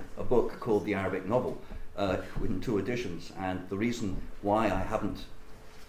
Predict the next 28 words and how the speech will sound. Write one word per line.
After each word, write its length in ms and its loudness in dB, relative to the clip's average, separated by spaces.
updated 600 2
it 260 -2
is 140 -4
precisely 560 -2
for 80 -10
what 180 -2
I 80 2
say. 300 0
I, 520 -4
I 60 -4
have 220 -4
now 280 0
problems 500 0
with 200 -2
deciding 640 -2
what 200 2
exactly 560 -4
it 160 -4
is 360 -4
we 120 0
want 260 2
to 60 -6
talk 300 0
about 360 -2
when 140 -6
we're 100 -4
using 440 -6
that 220 -6